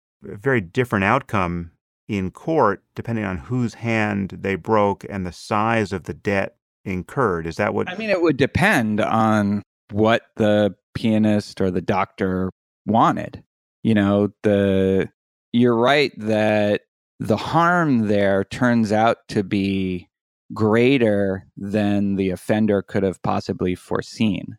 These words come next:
Speaker 2: I take it that's the point of this story, that the offender had no idea that he was actually assaulting a pianist or a doctor that depended on the use of their hands.
Speaker 1: He's just in, into breaking ordinary hands and didn't realize he was, he was
Speaker 2: Right.
Speaker 1: breaking
Speaker 2: <laughs>
Speaker 1: extraordinary
Speaker 2: Extraordinary
Speaker 1: hands.
Speaker 2: hands.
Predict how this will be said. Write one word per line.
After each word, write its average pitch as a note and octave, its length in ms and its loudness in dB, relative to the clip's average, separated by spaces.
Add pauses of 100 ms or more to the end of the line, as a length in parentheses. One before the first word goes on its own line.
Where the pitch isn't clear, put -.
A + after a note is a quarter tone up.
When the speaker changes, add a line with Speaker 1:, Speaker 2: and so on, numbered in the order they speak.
Speaker 2:
I A2+ 60 -2
take D3+ 260 0
it A#2 100 -2
that's A2 260 -2
the - 100 -6
point A2 280 2
of A2+ 120 0
this A2+ 140 0
story, A#2+ 380 2
that F2 300 -2 (580)
the G#2+ 120 4
offender A#2+ 520 2
had A2 200 2
no A2+ 180 2
idea G#2 460 0
that F#2 240 -6 (120)
he G2+ 160 -4
was F#2+ 140 -4
actually F2+ 400 -4
assaulting F2+ 560 -6
a D2+ 100 -10 (120)
pianist G2 520 -2
or F2 100 -4
a E2 80 -4
doctor G2 600 -4
that F2 260 -4
depended G#2+ 460 0
on F#2+ 140 -4
the F2+ 100 -6
use F#2+ 300 -4
of F2+ 100 -4
their - 160 -6
hands. G#2+ 500 -6
Speaker 1:
He's A#2+ 200 -4
just A#2+ 300 -4
in, A#2+ 180 0
into A#2 260 0
breaking G#2+ 400 2
ordinary G2+ 420 2
hands G2+ 420 0
and F#2 200 -4
didn't G2 200 0
realize F#2+ 420 -2
he F#2+ 80 -6
was, F#2 140 -8
he - 60 -4
was A#2+ 120 2
Speaker 2:
Right. - 100 -8
Speaker 1:
breaking G#2 300 2
Speaker 2:
<laughs> - 0 -
Speaker 1:
extraordinary G2+ 520 0
Speaker 2:
Extraordinary F2+ 40 -4
Speaker 1:
hands. F#2 280 -4
Speaker 2:
hands. - 120 -18